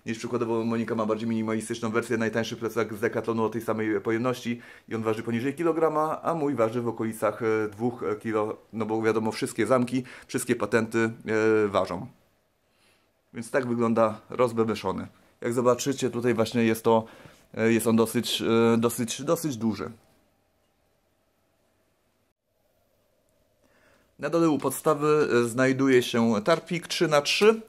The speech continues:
czyli do schronienia, na, schronienia nad tym naszym, e, nad tym, nad tą karimatą. Mo-, mamy już wtedy tutaj pełne z-, zadaszenie. I tutaj jest ciekawostka, ponieważ ja miałem go gdzie przy-,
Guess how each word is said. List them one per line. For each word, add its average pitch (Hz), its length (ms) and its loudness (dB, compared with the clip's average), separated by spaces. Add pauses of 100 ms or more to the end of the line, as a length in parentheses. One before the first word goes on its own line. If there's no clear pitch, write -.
(100)
czyli 160 200 0
do 131 260 6
schronienia, 120 540 4
na, 113 320 4
schronienia 110 840 2
nad 110 240 0
tym 110 160 2
naszym, 104 400 -2 (280)
e, - 20 -4
nad 131 220 -6
tym, 127 240 0 (920)
nad 127 140 2
tą 120 120 2
karimatą. 139 500 4 (100)
Mo-, 123 200 4
mamy 120 280 4
już 110 140 2
wtedy 110 200 0
tutaj 113 360 4
pełne 110 300 6
z-, 107 260 4
zadaszenie. 98 500 2 (1600)
I 165 60 -6
tutaj 170 220 2
jest 156 140 0
ciekawostka, 147 760 2 (100)
ponieważ 143 640 2
ja 139 300 4
miałem 165 380 4
go 143 120 0
gdzie 139 260 2
przy-, 143 600 4